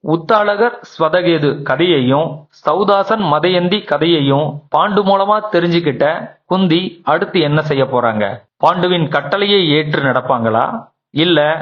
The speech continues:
தனக்கு பாவம் உண்டானாலும் பரவாயில்லைன்னு பாண்டுவின் கட்டளையை நிராகரிப்பாங்களா?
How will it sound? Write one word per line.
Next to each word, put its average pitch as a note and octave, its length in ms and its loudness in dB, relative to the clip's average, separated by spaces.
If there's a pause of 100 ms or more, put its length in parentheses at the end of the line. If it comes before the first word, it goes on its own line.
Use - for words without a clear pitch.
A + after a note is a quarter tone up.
(160)
தனக்கு C#3+ 360 -2
பாவம் F#3 400 0
உண்டானாலும் G3 600 0
பரவாயில்லைன்னு D#3+ 680 0 (260)
பாண்டுவின் F3+ 480 0
கட்டளையை D#3+ 800 -2
நிராகரிப்பாங்களா? D3 920 0